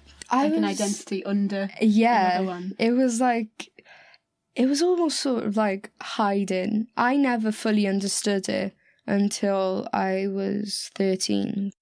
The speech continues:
Speaker 1: But when I learnt about what a lesbian is, I was like, "That's me. I like girls." And then as I learnt a bit more about the L G B T, I was like, "Whoa, hang on." <laughs> Like, I'm confused now.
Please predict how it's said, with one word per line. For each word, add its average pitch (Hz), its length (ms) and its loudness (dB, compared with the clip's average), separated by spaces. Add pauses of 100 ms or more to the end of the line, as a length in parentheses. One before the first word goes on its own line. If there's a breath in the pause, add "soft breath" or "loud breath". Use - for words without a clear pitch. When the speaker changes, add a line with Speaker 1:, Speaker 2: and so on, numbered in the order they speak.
Speaker 1:
But 208 120 2
when 214 180 2
I 208 100 2
learnt 214 320 2
about 196 600 -2
what 190 260 0
a 190 40 0
lesbian 214 480 0
is, 185 200 -2
I 196 80 -2
was 208 120 0
like, 208 260 -4 (200)
"That's 214 240 0
me. 226 440 0 (300 soft breath)
I 226 180 2
like 214 240 0
girls." 196 560 -4 (340)
And 214 160 4
then 202 480 0 (100)
as 220 200 2
I 190 120 0
learnt 196 400 0
a 190 60 -2
bit 190 160 0
more 196 200 0
about 190 260 0
the 196 100 0
L 190 120 0
G 196 140 -2
B 196 180 -2
T, 196 460 0 (480 soft breath)
I 214 120 2
was 208 120 0
like, 196 200 -2 (180)
"Whoa, 196 460 0 (100)
hang 196 280 -2
on." 208 680 0
<laughs> - 260 -6
Like, 254 420 2 (140)
I'm 226 280 4
confused 214 680 0
now. 185 340 -2